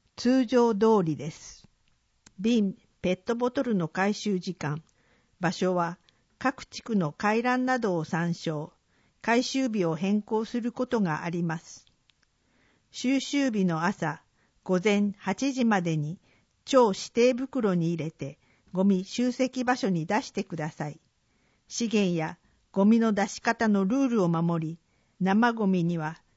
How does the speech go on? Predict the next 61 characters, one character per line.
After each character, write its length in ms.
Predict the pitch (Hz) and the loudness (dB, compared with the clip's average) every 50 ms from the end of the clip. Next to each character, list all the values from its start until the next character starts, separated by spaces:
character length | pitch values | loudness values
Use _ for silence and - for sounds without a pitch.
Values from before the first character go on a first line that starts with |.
| _ _ _ _ | _ _ _ _
カ 140 | - - 185 | -6 -2 0
ラ 120 | 208 226 247 | 0 0 0
ス 200 | - - 262 254 | 0 -2 -2 0
ネ 120 | 254 254 | 0 0
ッ 80 | 311 - _ | -2 -2 _
ト 180 | - 214 185 175 | -2 0 0 0
を 80 | 165 | 0
優 240 | 170 190 208 220 214 | 0 0 0 0 -2
先 260 | 190 - 190 190 190 | -2 0 0 0 0
し 120 | 190 - - | -2 -2 -6
て 240 | - 156 165 170 - _ _ _ _ | -6 -6 -6 -8 -10 _ _ _ _
か 140 | - - 185 | -6 -6 -4
ぶ 120 | 190 233 | -2 -4
せ 180 | 233 - 247 226 | -2 0 0 0
る 140 | 214 190 180 | 2 0 -2
な 140 | 165 156 | -2 -2
ど、 240 | 147 156 147 151 - _ _ _ _ _ _ _ - - - _ _ - - - _ _ _ _ _ _ _ _ _ _ - | -4 -6 -8 -10 -12 _ _ _ _ _ _ _ -20 -20 -20 _ _ -20 -20 -20 _ _ _ _ _ _ _ _ _ _ -4
ゴ 140 | - 196 196 | 0 2 2
ミ 240 | 202 202 202 202 190 | 4 4 2 0 -2
集 380 | - - - - 262 269 277 277 | -8 -12 -8 -4 -2 -2 -2 0
積 320 | - 294 262 - 254 240 | 0 0 0 0 -2 -4
場 140 | 226 240 233 | -2 -2 -4
所 220 | - - 185 165 | -4 -4 -4 -4
を 160 | 147 143 - _ _ _ | -4 -6 -8 _ _ _
き 160 | - - 269 | -8 -4 0
れ 200 | 254 262 240 226 | 2 2 2 2
い 40 | 202 | 2
に 180 | 180 175 160 - | 0 0 -2 -2
保 280 | 190 180 190 190 196 196 | -2 0 0 0 0 -2
ち 120 | - 196 | -2 -2
ま 140 | 190 180 180 | -2 -2 -4
し 180 | - - - | -6 -8 -8
ょ 260 | 175 156 147 151 - _ _ _ _ _ _ _ _ _ _ _ _ _ _ _ _ _ _ _ _ - | -8 -8 -8 -10 -14 _ _ _ _ _ _ _ _ _ _ _ _ _ _ _ _ _ _ _ _ -2
う。 80 | 202 | 2
詳 140 | 202 220 233 | 2 2 2
し 320 | - - - 247 240 240 | 0 -2 -4 -2 0 0
い 40 | 214 | 0
分 280 | 185 180 208 226 247 262 | 0 2 2 2 4 4
別 280 | 254 240 240 - 254 | 2 0 0 -2 -4
方 220 | 240 - 226 233 226 | -2 0 0 0 0
法 340 | - - 196 185 175 170 170 | -2 -4 -4 -2 -2 -2 -4
は、 280 | 170 165 160 165 - _ _ _ _ - | -6 -6 -8 -10 -14 _ _ _ _ -6
こ 120 | - 180 | -4 -4
ち 160 | - - 208 | -4 -4 -4
ら 260 | 185 190 180 180 - _ _ | -2 -2 -2 -4 -6 _ _
キ 140 | - - 247 | -6 -2 0
ュ 140 | 262 277 277 | 2 2 4
ー 120 | 269 269 | 4 4
ア 40 | 269 | 4
ー 40 | 262 | 2
ル 120 | 262 254 | 0 -4
コ 220 | - - 285 285 | -4 -4 -2 -2
ー 40 | 285 | 0
ド 140 | 226 220 196 | 0 0 0
が 160 | 185 165 156 | 0 0 0
載 120 | 156 160 165 | 0 -2 -4
っ 40 | |
て 260 | - _ _ - 180 180 | -4 _ _ -4 -2 -2
い 80 | 175 | -2
ま 160 | 165 160 156 | -2 -4 -6
す。 380 | 160 - - - - - - | -10 -12 -16 -20 -20 -20 -20